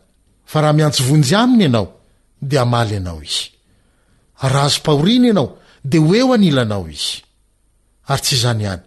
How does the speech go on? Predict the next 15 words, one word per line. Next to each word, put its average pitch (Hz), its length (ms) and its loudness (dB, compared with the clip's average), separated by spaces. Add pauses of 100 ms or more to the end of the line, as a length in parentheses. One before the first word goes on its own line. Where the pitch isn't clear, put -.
(560)
fa 139 160 -4
nampanantena 131 540 0
koa 113 140 -6
izy, - 260 -6 (440)
fa 135 280 -2
hanafaka 143 580 -2
anao 117 220 0 (420)
amin'izay 131 280 -2
mahatery 208 720 0
anao, 175 260 0 (800)
ka 175 180 0
nome 175 360 2
voninahitra 175 680 0
anao 165 280 -2 (760)
sy - 340 -2